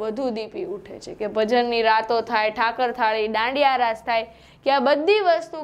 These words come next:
ગામડાની અંદર થાય અને સમૂહ આનંદની રાતો બની જાય છે. ગામ કરતાંય વાડી પર આ પ્રસંગો જે છે ઈ વધુ દીપી ઉઠે છે, ખીલી ઉઠે છે.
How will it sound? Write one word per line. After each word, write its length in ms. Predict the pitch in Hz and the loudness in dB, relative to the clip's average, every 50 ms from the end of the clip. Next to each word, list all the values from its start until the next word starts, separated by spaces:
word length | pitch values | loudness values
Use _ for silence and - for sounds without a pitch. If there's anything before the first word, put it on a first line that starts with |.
| 254 | -4
ગામડાની 580 | 247 240 240 254 262 277 294 294 294 294 294 277 | -2 -2 -2 -2 -2 0 2 2 2 0 -2 -6
અંદર 460 | 262 262 262 254 247 262 269 277 311 370 359 - - _ _ _ _ - | -8 -8 -8 -8 -4 -2 0 0 0 0 -4 -6 -18 _ _ _ _ -6
થાય 280 | - 302 277 247 226 226 | -2 0 2 2 0 0
અને 100 | 220 226 | -2 -4
સમૂહ 520 | 226 - 269 277 294 330 349 349 - 262 262 | -4 -4 -4 -2 -2 -2 -2 -2 0 0 0
આનંદની 520 | 262 269 277 277 285 285 285 285 285 277 | 0 0 0 -2 -4 -4 -4 -4 -4 -2
રાતો 420 | 247 226 226 220 247 247 - 285 254 233 | 0 0 2 0 0 2 2 2 2 2
બની 340 | 214 214 202 202 196 190 196 | 0 -2 -4 -4 -6 -6 -8
જાય 220 | 190 185 190 190 | -8 -10 -10 -12
છે. 260 | 185 - - - 180 - _ _ _ - - - - - - - - - - - - - - - | -14 -18 -20 -20 -20 -20 _ _ _ -20 -20 -20 -20 -20 -20 -20 -20 -20 -20 -20 -20 -20 -10 -4
ગામ 440 | 233 233 269 285 294 339 392 403 403 403 | 0 4 4 4 4 4 4 4 4 4
કરતાંય 540 | 392 359 339 330 339 - 339 330 330 320 302 262 | 4 4 4 2 2 2 2 2 2 2 2 2
વાડી 340 | 254 240 247 262 269 330 349 | 2 2 2 2 0 0 -2
પર 220 | 330 349 330 311 294 | 0 2 2 4 4
આ 120 | 285 269 | 4 2
પ્રસંગો 600 | 269 - 254 254 254 - 294 294 302 311 294 277 | 2 0 -4 -4 -4 -4 -6 -6 -2 2 2 2
જે 200 | 254 262 254 247 | 2 2 2 2
છે 200 | 262 254 302 294 | 2 0 -2 -2
ઈ 20 | 285 | 0
વધુ 380 | 262 233 247 285 226 294 302 | 2 2 2 2 2 2 0
દીપી 400 | 285 240 - 285 277 - 311 302 | 0 0 0 -2 -2 -2 0 0
ઉઠે 300 | 285 285 277 277 311 277 277 | 0 0 0 2 2 2 2
છે, 140 | 277 320 302 | 2 -2 -4
ખીલી 460 | 302 - - 311 311 320 320 294 254 226 | -4 -6 -2 0 2 4 4 4 2 2
ઉઠે 280 | 220 214 226 208 185 180 | 0 -2 -4 -6 -6 -6
છે. 220 | - - 160 175 | -8 -12 -16 -18